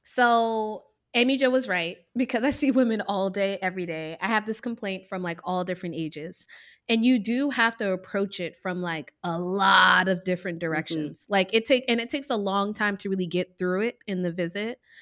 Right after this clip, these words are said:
Speaker 1: Um, where I typically start with that is I usually ask them, "Okay, is this something you've always felt? Or is this something that is new? Or when do you think the change happened?"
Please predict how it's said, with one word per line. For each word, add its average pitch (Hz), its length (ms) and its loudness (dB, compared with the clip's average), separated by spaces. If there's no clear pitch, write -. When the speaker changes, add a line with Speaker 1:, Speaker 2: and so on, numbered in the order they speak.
Speaker 1:
Um, 208 420 4
where 208 240 4
I 539 180 6
typically 339 500 0
start 370 460 0
with 277 220 0
that 302 360 2
is 226 180 2
I 214 80 2
usually 262 400 0
ask 220 340 2
them, 208 420 -4
"Okay, - 380 -4
is 214 140 4
this 302 160 2
something 254 400 2
you've 196 260 -2
always 262 640 4
felt? 339 380 0
Or 240 600 6
is 208 140 0
this 233 200 0
something 226 420 -2
that 190 200 2
is 185 340 -2
new? 175 540 0
Or 202 120 2
when 220 220 0
do 220 80 -6
you 220 140 -4
think 196 200 -6
the 185 80 -6
change 175 640 -4
happened?" - 640 -4